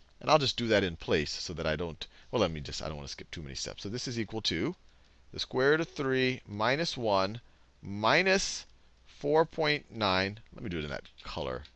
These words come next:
So let me do it like this. It's equal to it's equal to the square root of three minus one minus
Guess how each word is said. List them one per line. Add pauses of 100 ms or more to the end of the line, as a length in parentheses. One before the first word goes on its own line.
(920)
So
let
me
do
it
like
this. (540)
It's
equal
to (380)
it's
equal
to
the
square
root
of
three (440)
minus
one (800)
minus